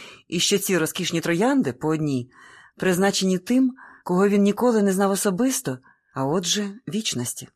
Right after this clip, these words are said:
На кожній священній для нього могилі він збирався випити чарку коньяку,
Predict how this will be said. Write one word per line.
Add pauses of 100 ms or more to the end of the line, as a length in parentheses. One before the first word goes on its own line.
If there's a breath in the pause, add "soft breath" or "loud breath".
(800)
На
кожній
священній
для
нього
могилі (500 loud breath)
він
збирався
випити
чарку
коньяку,